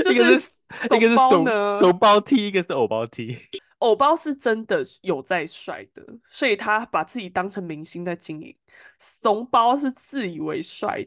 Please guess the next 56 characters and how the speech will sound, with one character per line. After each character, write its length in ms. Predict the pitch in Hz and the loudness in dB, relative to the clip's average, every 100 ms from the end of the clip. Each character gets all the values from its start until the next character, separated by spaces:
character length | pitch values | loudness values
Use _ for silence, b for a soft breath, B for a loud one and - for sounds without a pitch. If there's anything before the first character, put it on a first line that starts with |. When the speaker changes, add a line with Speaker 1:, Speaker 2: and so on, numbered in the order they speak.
| - | -12
Speaker 1:
的， 200 | - - | -14 -6
然 180 | - 190 | -2 -2
后 420 | 214 220 196 - _ _ _ _ | 0 2 0 -4 _ _ _ _
他 160 | - 254 | -2 -2
们 160 | 247 | -2
通 160 | 220 208 | -4 -8
常 240 | 214 147 | -8 -6
会 140 | 190 180 | -4 -4
有 100 | 160 | -6
点 160 | 147 | -8
仇 380 | - - 151 147 | -10 -10 -8 -8
男， 260 | 185 147 - 190 | -8 -10 -12 -8
就 120 | 190 | -8
是 260 | 202 170 - b b b | -6 -6 -8 b b b
因 140 | - 294 | -2 0
为 80 | 285 | 0
他 180 | 247 | 0
太 160 | 247 262 | 0 -2
喜 140 | - | -4
欢 100 | 156 | -8
跟 140 | 165 170 | -8 -8
别 120 | 131 | -8
人 140 | 135 | -12
比 180 | - - - | -14 -20 -6
较 220 | 156 - | -4 -4
了， 160 | - - | -8 -8
他 160 | 226 | -2
有 200 | 226 190 | 0 2
一 20 | 196 | 2
种， 260 | 196 170 - _ _ _ | -2 -4 -10 _ _ _
呃， 160 | 196 175 | -8 -6
我 100 | 175 | -6
不 80 | 214 | 0
知 40 | |
道 120 | 262 | 0
是 100 | 269 247 | 0 -6
自 200 | 233 190 | -6 -2
卑 120 | 190 | -2
心 220 | - 180 | -2 -10
态 80 | 196 | -6
还 140 | 151 | -6
是 120 | 175 | -8
怎 100 | 170 | -12
么 60 | - - | -16 -10
样 200 | 165 - - | -8 -8 -8
啦， 180 | - | -8
反 160 | - 226 | -2 0
正 20 | |
他 140 | 285 330 | 2 2
就 80 | |
自 180 | 339 - | 0 -6
以 140 | 214 110 | -8 -8
为 220 | 151 165 | -8 -8
帅， 360 | - - 202 | -8 -2 -2
然 160 | 156 180 | -2 -2
后 240 | 220 208 | 0 -2